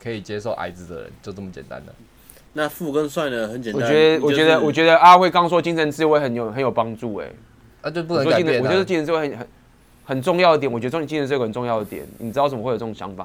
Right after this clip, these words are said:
Speaker 3: 吗？这讲认真的。
Speaker 2: 嗯。
Speaker 3: 我觉得那个高富帅这个东西啊，其实说到底是一种，是一种心理状态的自卑感，就是，就他可怕的点是，我觉得可怕的点是这样，就是说，因为我们，当然我们三个都了解高富帅，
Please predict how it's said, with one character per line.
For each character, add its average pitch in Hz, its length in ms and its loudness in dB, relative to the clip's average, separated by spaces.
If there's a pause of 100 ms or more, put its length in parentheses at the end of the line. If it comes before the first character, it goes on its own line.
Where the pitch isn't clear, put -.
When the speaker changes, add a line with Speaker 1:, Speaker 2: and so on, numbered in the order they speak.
(120)
Speaker 3:
吗？ - 220 -20
这 127 100 -8
讲 110 200 -10
认 110 120 -6
真 95 280 -12
的。 78 120 -16 (200)
Speaker 2:
嗯。 110 340 -16 (200)
Speaker 3:
我 127 100 -4
觉 135 140 -2
得 147 100 6
那 175 80 2
个 170 100 0
高 156 160 4
富 156 180 -2
帅 147 140 -2
这 151 60 -4
个 143 100 0
东 131 220 -6
西 120 260 -6
啊， 110 300 -4 (440)
其 - 160 -8
实 120 60 -8
说 147 140 -2
到 147 160 0
底 113 120 -6
是 117 160 -12
一 123 60 -6
种， 110 240 -8 (840)
是 - 120 -8
一 139 40 -4
种 110 200 -8
心 123 200 -8
理 104 100 -8
状 101 200 -10
态 104 100 -10
的 95 60 -10
自 98 200 -18
卑 87 160 -18 (140)
感， - 140 -20
就 117 100 -8
是， 123 300 -8 (960)
就 170 100 -4
他 190 80 4
可 156 200 -4
怕 151 180 4
的 143 60 2
点 107 220 -6
是， 123 360 -8 (1000)
我 120 100 -6
觉 113 100 -4
得 135 60 -6
可 131 80 0
怕 151 80 4
的 165 60 4
点 117 100 -6
是 127 120 -8
这 127 100 -8
样， 127 100 -6
就 135 80 -4
是 131 100 -8
说， 131 420 -4
因 - 20 -14
为 160 60 -4
我 135 140 -4
们， - 120 -16
当 131 100 -4
然 127 120 -4
我 113 80 -6
们 101 60 -10
三 117 140 -10
个 113 80 -8
都 117 80 -6
了 107 160 -4
解 101 120 -12
高 113 120 -4
富 117 140 -6
帅， 110 240 -6